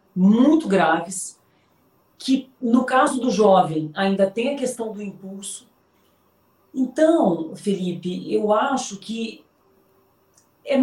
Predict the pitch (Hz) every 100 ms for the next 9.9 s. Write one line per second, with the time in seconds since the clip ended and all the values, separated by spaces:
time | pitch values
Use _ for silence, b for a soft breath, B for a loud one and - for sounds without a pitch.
0 | 254 - 294 339 415 - 302 - 208 175
1 | - - - - 175 156 160 180 160 196
2 | 196 - 190 - b b b 185 185 214
3 | 214 202 - 254 165 156 247 311 311 -
4 | _ _ _ - - - - - - _
5 | - 170 202 202 175 170 156 147 226 247
6 | 202 151 170 160 220 175 233 233 226 202
7 | 175 170 160 196 214 214 165 - - b
8 | b b 214 226 277 311 302 - 302 214
9 | 269 320 330 233 196 220 247 180